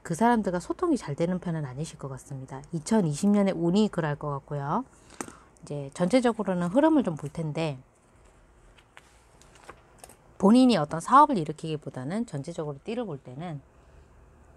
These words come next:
직장 생활을 하시는 게 훨씬 낫고 다른 사람에게 붙어서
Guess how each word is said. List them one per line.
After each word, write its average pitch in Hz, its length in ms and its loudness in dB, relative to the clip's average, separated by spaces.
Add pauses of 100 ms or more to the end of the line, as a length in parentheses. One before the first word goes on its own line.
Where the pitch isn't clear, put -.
(300)
직장 262 340 0
생활을 202 300 -2
하시는 214 260 -4
게 175 60 -4
훨씬 208 260 -2
낫고 151 560 -8 (460)
다른 220 440 0
사람에게 220 920 0
붙어서 147 840 -2